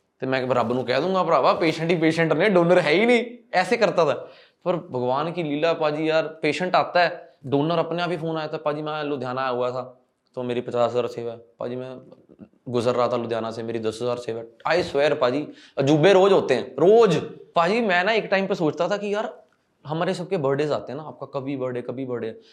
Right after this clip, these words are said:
तो यार जे कल्ले सारे लुधियाने वाले लोग कल्ला जन्मदिन मनाना शुरू कर देन साडे कोल, अपने बर्थडे पे आए।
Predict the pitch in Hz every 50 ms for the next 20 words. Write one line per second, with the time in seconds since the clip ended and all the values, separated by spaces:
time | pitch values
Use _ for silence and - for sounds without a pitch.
0 | _ _ _ - 175 175 185 208 190 151 190 190 185 190 170 160 170 202 202 196
1 | - 170 160 165 185 180 175 170 185 180 156 131 135 143 147 147 160 160 147 139
2 | 139 135 147 147 139 165 160 170 180 165 127 113 127 127 139 143 147 160 175 175
3 | 170 160 160 156 165 165 165 - 165 180 175 151 120 117 131 131 - 123 113 113
4 | 120 117 110 120 120 151 160 147 143 143 151 160 156 156 135 113 101